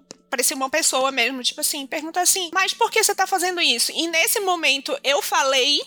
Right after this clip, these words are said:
só que parecia mais um recado pra mim do que eu falando mesmo, que eu falei assim, "Eu tentei de tudo,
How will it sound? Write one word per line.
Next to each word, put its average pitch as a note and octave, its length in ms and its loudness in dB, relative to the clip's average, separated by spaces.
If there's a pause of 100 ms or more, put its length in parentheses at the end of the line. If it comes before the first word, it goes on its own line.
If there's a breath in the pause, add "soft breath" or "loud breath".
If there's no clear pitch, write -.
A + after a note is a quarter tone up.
só B3 240 0
que - 180 -4 (120)
parecia C#4 320 2
mais B3+ 180 -2
um C#4+ 40 -6
recado C4+ 260 0
pra C#4 160 0
mim A#3+ 200 0
do B3 120 -8
que A#3 500 -2
eu B3+ 180 2
falando B3 540 0
mesmo, B3 540 0
que D4 100 -8
eu C#4+ 60 -2
falei E4 220 0
assim, D4+ 460 0
"Eu C#4+ 120 4
tentei F#4+ 240 2
de G#4+ 160 0
tudo, G4+ 320 0